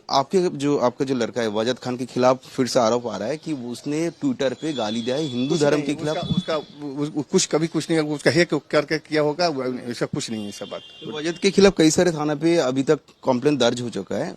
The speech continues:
Speaker 1: लॉ-, कंप्लेंट लॉन्च हो चुका है। इसमें कहा जा रहा है कि आरोप किया जा रहा है आपका लड़का वाजद खान, जिसने शर्मिष्ठा के खिलाफ कंप्लेंट की-, किया था,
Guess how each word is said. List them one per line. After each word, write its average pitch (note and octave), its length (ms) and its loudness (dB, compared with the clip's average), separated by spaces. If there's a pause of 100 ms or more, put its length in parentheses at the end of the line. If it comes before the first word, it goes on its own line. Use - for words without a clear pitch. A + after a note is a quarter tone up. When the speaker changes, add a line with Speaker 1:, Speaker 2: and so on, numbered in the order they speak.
(100)
Speaker 1:
लॉ-, G#2+ 280 -2
कंप्लेंट A2+ 260 0
लॉन्च A2 180 -2
हो A2+ 40 -4
चुका A2+ 260 -2
है। D#3 140 2 (120)
इसमें D3+ 320 -4
कहा C3 180 2
जा A2 100 -2
रहा G2 80 -2
है A#2+ 60 -4
कि E3+ 60 0
आरोप C#3 260 2
किया A2+ 120 0
जा A2+ 80 0
रहा E3+ 100 2
है F3 60 4
आपका E3+ 200 2
लड़का G#2 320 2 (240)
वाजद D#3 260 6
खान, G#2 200 -2
जिसने B2+ 300 0
शर्मिष्ठा C3+ 440 0
के D3 100 -10
खिलाफ D#3 300 -2
कंप्लेंट C3+ 300 -2
की-, G#2+ 280 -6
किया A#2 140 2
था, C3+ 240 2